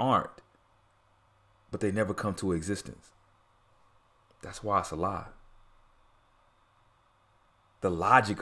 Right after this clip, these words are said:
of a lie. I'm gonna speak this as if it is. I saw the creator do it, and I wanna be him 'cause I think I can do a,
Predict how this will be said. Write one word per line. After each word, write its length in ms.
of 120
a 40
lie. 340
I'm 120
gonna 200
speak 480
this 340
as 180
if 160
it 100
is. 440
I 80
saw 580
the 80
creator 380
do 220
it, 40
and 120
I 60
wanna 220
be 200
him 180
'cause 120
I 100
think 180
I 80
can 140
do 120
a, 60